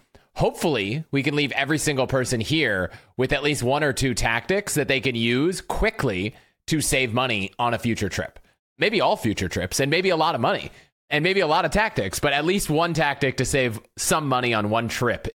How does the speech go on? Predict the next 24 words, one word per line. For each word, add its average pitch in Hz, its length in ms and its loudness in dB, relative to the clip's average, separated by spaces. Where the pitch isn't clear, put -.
is 113 160 -2
what 117 120 2
I 107 60 4
want 107 200 2
everyone 98 420 0
to 104 120 -2
have. 95 260 0
And, 87 120 -2
and 135 100 2
if 147 120 -2
you're 139 180 2
listening 156 440 0
and 123 180 0
you 147 120 2
end 151 140 2
up 139 140 0
saving 123 580 0
a 135 80 2
boatload 131 420 2
of 113 80 0
money 117 340 0
on 117 160 0
any 117 260 0
trip, 127 340 0